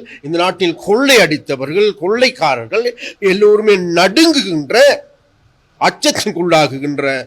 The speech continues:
ஒரு கைதாகவே இந்த ரணில் விக்ரமசிங்கனுடைய கைது அமைந்திருக்கின்றது. இப்ப அந்த YouTube-காரர்கிட்ட தான் கேட்கணும், இவ-, அவர் என்ன சொன்னாரு, இப்படி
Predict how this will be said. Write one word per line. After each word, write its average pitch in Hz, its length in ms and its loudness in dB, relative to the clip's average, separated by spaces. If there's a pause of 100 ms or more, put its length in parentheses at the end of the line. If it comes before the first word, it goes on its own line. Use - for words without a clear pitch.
(220)
ஒரு 139 200 -6 (100)
கைதாகவே 156 680 0 (360)
இந்த 139 340 -4
ரணில் 151 320 -4
விக்ரமசிங்கனுடைய 131 880 -8
கைது 131 380 -6 (380)
அமைந்திருக்கின்றது. 123 840 -6
இப்ப - 180 -10
அந்த 160 200 -4
YouTube-காரர்கிட்ட 156 800 0
தான் 156 220 -2
கேட்கணும், 151 420 -2
இவ-, 143 160 -2
அவர் 143 240 0
என்ன 143 140 -2
சொன்னாரு, 139 400 -4
இப்படி 135 240 -8